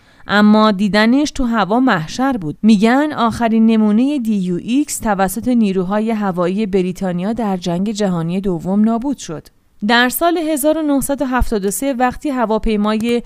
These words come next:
داگلاس آر چهل و هشت آمریکایی در سواحل ایسلند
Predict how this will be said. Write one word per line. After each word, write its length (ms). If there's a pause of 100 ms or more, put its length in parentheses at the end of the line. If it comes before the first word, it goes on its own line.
(300)
داگلاس 640
آر 300
چهل 400
و 60
هشت 320
آمریکایی 600
در 200
سواحل 540
ایسلند 800